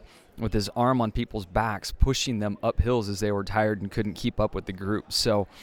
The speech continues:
uh, super nice guy, very, uh, racing oriented, loves motorsports in general, and then to have his first nascar experience, uh, he was blown away, and I thought he brought the heat for his, uh, "Gentlemen, start your engines."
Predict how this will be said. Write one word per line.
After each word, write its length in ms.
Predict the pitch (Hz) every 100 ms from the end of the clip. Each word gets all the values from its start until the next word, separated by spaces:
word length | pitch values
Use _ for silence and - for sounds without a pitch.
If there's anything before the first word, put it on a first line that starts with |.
| - - -
uh, 180 | 113 110
super 320 | - 165 156
nice 280 | 135 127 -
guy, 360 | 127 123 120 110 - - -
very, 520 | 127 143 139 123 120
uh, 380 | 113 110 104 95 - - - _ - _ -
racing 440 | 113 117 131 127 104
oriented, 500 | 110 113 113 107 101 104
loves 360 | - 113 113 -
motorsports 580 | 113 107 - 117 110 117
in 100 | 101
general, 460 | 107 107 107 104
and 100 | 101
then 80 | 104
to 60 | 107
have 120 | 113
his 120 | 107
first 260 | - 117 -
nascar 340 | 110 - 104
experience, 540 | 92 - 107 101 - - - - -
uh, 200 | 101 98
he 80 | 123
was 120 | 120
blown 240 | 127 127
away, 180 | 120 131
and 60 | 127
I 60 |
thought 180 | 123 156
he 60 | 131
brought 380 | 123 131 120
the 80 | 123
heat 260 | 113 135 -
for 240 | - 117
his, 340 | 107 113 104 -
uh, 160 | 110 107
"Gentlemen, 320 | 120 120 107
start 260 | - 113
your 100 | -
engines." 400 | 113 117 104 98